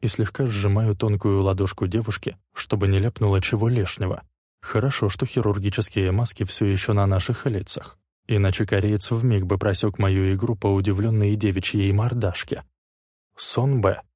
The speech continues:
Старшина. Обращение к старшему коллеге. При высоком статусе коллеги к обращению прибавляется уважительный суффикс «ним». «Искали вы,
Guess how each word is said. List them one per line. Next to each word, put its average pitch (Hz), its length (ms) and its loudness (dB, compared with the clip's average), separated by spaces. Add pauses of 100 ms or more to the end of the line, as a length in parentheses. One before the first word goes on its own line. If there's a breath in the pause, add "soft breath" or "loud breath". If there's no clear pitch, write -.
(160)
Старшина. 123 680 -2 (380)
Обращение 113 680 2
к - 60 -8
старшему 98 520 0
коллеге. 101 540 -2 (380)
При - 120 0
высоком 98 480 0
статусе 95 480 -2
коллеги 104 460 0 (220)
к - 60 -4
обращению 104 640 2
прибавляется 107 680 2
уважительный 101 720 0
суффикс - 520 -4
«ним». 120 340 0 (760)
«Искали 139 640 2
вы, 98 400 2